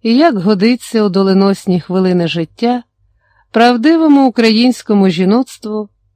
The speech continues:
заспівали. "А до мене Яків приходив, коробочку раків приносив.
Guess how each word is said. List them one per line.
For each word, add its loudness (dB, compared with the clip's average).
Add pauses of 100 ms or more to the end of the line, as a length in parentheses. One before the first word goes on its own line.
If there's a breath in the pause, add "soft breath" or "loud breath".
заспівали. -4 (840)
"А 2
до 2
мене 2
Яків 0
приходив, -2 (300)
коробочку 0
раків -2
приносив. -4